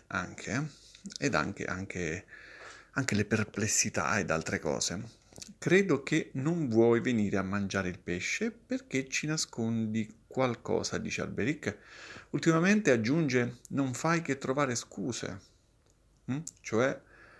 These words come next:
trovi continuamente delle scuse. Tant'è vero che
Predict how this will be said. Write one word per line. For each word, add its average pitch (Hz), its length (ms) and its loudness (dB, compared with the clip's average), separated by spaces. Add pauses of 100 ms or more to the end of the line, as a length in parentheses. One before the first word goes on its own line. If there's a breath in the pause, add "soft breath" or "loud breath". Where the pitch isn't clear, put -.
(760 loud breath)
trovi 113 500 2
continuamente 117 960 0
delle 113 320 -4
scuse. - 520 -4 (760)
Tant'è 156 340 2
vero 156 320 10
che 117 420 2